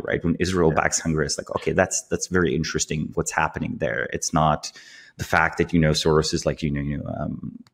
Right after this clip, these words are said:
Speaker 1: Hungarian Jewish American, right? Um, he's a, he's a,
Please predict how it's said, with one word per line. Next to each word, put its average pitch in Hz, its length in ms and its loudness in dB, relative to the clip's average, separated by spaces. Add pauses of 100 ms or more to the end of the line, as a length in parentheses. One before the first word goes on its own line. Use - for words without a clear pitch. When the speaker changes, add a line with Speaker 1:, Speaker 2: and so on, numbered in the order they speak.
(400)
Speaker 1:
Hungarian 90 540 2
Jewish 82 260 2
American, 78 580 0
right? 78 300 0 (200)
Um, 76 560 -4 (440)
he's 80 300 2
a, 73 360 8 (320)
he's 80 340 0
a, 76 400 6